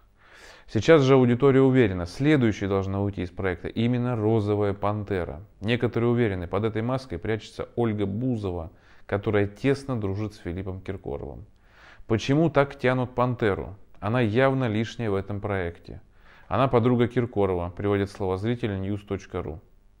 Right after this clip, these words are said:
Значит, следующие свои номера участники шоу «Маска» представят уже в грядущее воскресенье.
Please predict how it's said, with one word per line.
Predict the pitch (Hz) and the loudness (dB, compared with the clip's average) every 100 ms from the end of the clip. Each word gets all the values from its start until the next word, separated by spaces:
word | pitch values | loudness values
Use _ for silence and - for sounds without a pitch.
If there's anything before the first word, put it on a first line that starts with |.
| _ _ _ - - - - | _ _ _ -20 -20 -20 -6
Значит, | 113 117 110 | -2 -2 0
следующие | 131 147 123 104 113 | 4 6 4 2 -2
свои | 101 107 | -2 -4
номера | 101 107 101 | -2 0 0
участники | 95 - 104 95 85 | 0 0 -2 -2 -12
шоу | 95 98 95 | -8 -4 -4
«Маска» | 95 90 - - | -4 -8 -8 -10
представят | 90 - 90 85 | -10 -6 -4 -4
уже | 92 95 | -6 -6
в | |
грядущее | 101 101 101 98 101 | -4 -2 -2 -2 -4
воскресенье. | 98 110 104 131 143 147 143 | -4 -6 -4 -2 -2 -2 -8